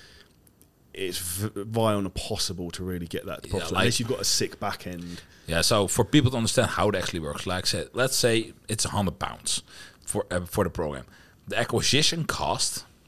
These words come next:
Speaker 2: is probably gonna be close to even a hundred bucks. So the first month for that program, you're not gonna make money. Let, the most likely for a hundred pound offer,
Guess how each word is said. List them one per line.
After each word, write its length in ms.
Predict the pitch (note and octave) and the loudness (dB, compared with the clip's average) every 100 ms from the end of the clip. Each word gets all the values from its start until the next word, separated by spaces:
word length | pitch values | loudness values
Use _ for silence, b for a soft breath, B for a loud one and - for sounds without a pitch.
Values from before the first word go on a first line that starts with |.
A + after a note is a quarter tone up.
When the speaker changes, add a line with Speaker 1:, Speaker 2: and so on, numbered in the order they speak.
| - | -10
Speaker 2:
is 100 | - | -8
probably 320 | - C3 C3+ G#2 | -2 0 2 4
gonna 220 | A#2 G#2 | 4 2
be 140 | F#2 | 0
close 440 | - - G#2+ A2+ G#2+ | -2 0 2 2 0
to 60 | |
even 220 | G2 F2 | -2 -4
a 40 | D#2 | -4
hundred 320 | F#2 D2+ C2 | -4 -6 -2
bucks. 360 | E2 - - - B B B | -2 0 -4 -4 B B B
So 140 | - | 2
the 60 | A#2 | 2
first 360 | - F3+ E3+ A2+ | 6 8 8 6
month 340 | F#2+ C3+ - | 2 0 -4
for 220 | - A2+ | -4 0
that 160 | G2+ - | 0 4
program, 240 | A#2+ F2 | 4 4
you're 80 | F#2+ | 0
not 100 | A2+ | 0
gonna 140 | F#2+ E2+ | -2 -2
make 220 | D#2 D#2 | -2 -2
money. 320 | F2+ A#1 - _ _ _ _ _ - - - | -2 -2 -8 _ _ _ _ _ -10 -10 0
Let, 360 | G#2 B2 - D#2+ | 6 6 6 2
the 60 | |
most 260 | G2+ C3+ B2+ | 8 8 10
likely 400 | A2+ A2+ C3 B2+ | 6 6 4 0
for 260 | - A2 F#2+ | 2 4 6
a 60 | |
hundred 280 | G#2 G#2+ G#2 | 6 2 0
pound 320 | G2 F#2+ F2 - | 0 0 -4 0
offer, 380 | F#2+ - C#3 | 2 4 2